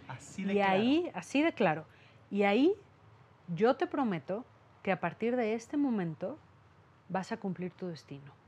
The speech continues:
Speaker 2: Y no vas a hacer ninguna otra cosa más que servir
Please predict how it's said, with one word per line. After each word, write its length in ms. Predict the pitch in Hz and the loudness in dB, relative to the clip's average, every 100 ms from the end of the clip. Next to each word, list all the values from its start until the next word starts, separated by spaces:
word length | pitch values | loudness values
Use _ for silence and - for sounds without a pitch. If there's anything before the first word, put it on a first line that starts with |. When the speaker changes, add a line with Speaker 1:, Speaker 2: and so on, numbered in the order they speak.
| - - | -20 -6
Speaker 2:
Y 80 | |
no 140 | 196 196 | -2 -2
vas 160 | 202 | -4
a 40 | 196 | -8
hacer 180 | 185 202 | -6 -2
ninguna 580 | 190 180 185 247 311 | 0 0 0 0 0
otra 200 | 339 294 | -4 -8
cosa 460 | 269 185 165 180 180 185 | -8 -10 -12 -14 -14 -12
más 200 | 175 - | -12 -12
que 100 | 160 | -14
servir 520 | - 147 165 233 | -12 -10 -8 -8